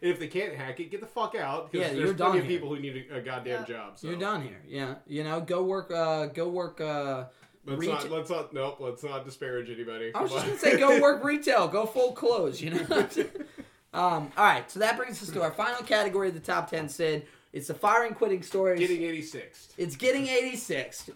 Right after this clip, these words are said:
Speaker 2: What stories do you have of either you, middle fingers to the sky, saying, "Fuck this place," or other coworkers
Speaker 1: Just a
Speaker 3: Yeah.
Speaker 2: getting fired or quitting?
Speaker 1: Great quitting stories or firing stories, yeah.
Speaker 3: Well, again, one, the same coworker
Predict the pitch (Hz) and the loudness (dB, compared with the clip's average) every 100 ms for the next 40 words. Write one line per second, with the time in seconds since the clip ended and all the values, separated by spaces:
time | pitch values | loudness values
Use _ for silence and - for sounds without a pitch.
0 | _ 175 175 175 214 262 320 - - _ | _ -12 -10 -6 4 6 6 0 -18 _
1 | _ _ - - 226 226 220 202 208 185 | _ _ -16 -2 2 4 2 0 -2 0
2 | 180 170 160 156 151 151 147 208 269 262 | -2 -4 -8 -4 -4 -4 -6 -4 -4 -4
3 | 254 247 - _ _ _ - - 220 247 | -6 -10 -14 _ _ _ -20 -14 -6 0
4 | 233 247 226 196 - 180 - - 208 202 | 0 0 -2 -2 -6 -12 -8 -2 -2 -2
5 | 202 190 160 - 359 - 269 214 - 202 | -4 -6 -6 0 2 2 0 -4 -4 -4
6 | 214 202 - 180 170 - 202 202 180 - | 0 0 -4 -10 -10 0 0 0 -4 -2
7 | 180 156 147 151 147 135 127 - - 185 | -2 -2 -4 -6 -8 -8 -12 -8 -4 -4
8 | 175 - 175 160 147 135 131 - 123 120 | -2 -2 2 2 -2 -8 -12 -12 -8 -8
9 | 101 92 87 - 80 82 82 - 50 55 | -8 -14 -14 -18 -20 -20 -20 -20 -20 -20
10 | - - - - - - _ _ _ _ | -20 -20 -20 -20 -20 -20 _ _ _ _
11 | _ 262 226 262 262 240 277 233 240 269 | _ -20 -14 -12 -10 -8 -8 -8 -10 -10
12 | 277 - 320 349 - 311 311 311 | -10 -8 -6 -8 -8 -6 -6 -6